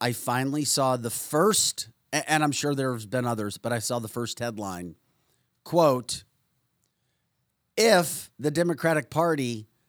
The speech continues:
doesn't seem very excited about the current White House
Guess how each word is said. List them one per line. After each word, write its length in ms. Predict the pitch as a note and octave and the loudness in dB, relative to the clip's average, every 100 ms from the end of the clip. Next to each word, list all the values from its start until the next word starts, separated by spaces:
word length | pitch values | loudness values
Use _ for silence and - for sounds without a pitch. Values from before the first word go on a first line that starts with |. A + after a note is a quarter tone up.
| _ _ B2 | _ _ -4
doesn't 460 | D3 D3+ C#3 D3 - | 2 2 2 -2 0
seem 680 | - E3 E3 D3+ D3 C#3+ - _ _ _ _ _ | 0 2 2 2 2 -2 -6 _ _ _ _ _
very 340 | A2+ D3 D3+ C#3+ | -4 0 2 0
excited 720 | B2+ - D#3+ D#3 B2+ F#2 E2 - | 0 0 0 0 -2 -6 -10 -10
about 260 | A2 B2 - | -2 -2 -2
the 100 | A#2 | -8
current 440 | - D3 C#3 B2+ G2 | -8 -4 -2 -4 -2
White 260 | A2+ B2 | -2 -2
House 500 | A2+ G#2+ G2 - - | -2 -2 -2 -6 -8